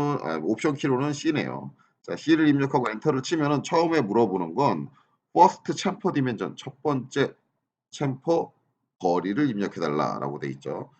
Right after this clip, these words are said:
자, 여기다 십을 입력할 거고요. 자, 그러면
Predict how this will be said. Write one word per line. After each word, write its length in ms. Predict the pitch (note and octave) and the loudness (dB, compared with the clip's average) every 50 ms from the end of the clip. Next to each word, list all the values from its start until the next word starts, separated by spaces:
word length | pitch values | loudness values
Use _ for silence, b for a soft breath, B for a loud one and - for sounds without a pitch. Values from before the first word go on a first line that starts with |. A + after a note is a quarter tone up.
| _ _ _ | _ _ _
자, 140 | - F2+ F2+ G#2+ | -6 -2 0 0
여기다 260 | B2 C#3+ C#3 D3 C#3+ | 0 2 2 2 0
십을 360 | C#3+ - E3 D3 E3+ E3 C#3+ | 0 -2 -2 0 2 2 2
입력할 440 | A2+ G#2+ G#2 F#2+ G2+ - C#3+ C3 - | 2 0 -2 -2 -2 -2 -4 -4 -2
거고요. 680 | A#2+ F#2+ C#2 C#2 B1+ G#1+ A#1+ C#2+ G2 B2+ - - - _ _ _ _ _ _ _ _ | -2 -2 -2 -2 -4 -4 -4 -6 -6 -6 -6 -8 -10 _ _ _ _ _ _ _ _
자, 200 | F#3+ G3+ G3 F#2+ | 4 4 4 6
그러면 280 | A#2+ C#3 C#3+ C#3+ B2+ | 6 4 4 4 2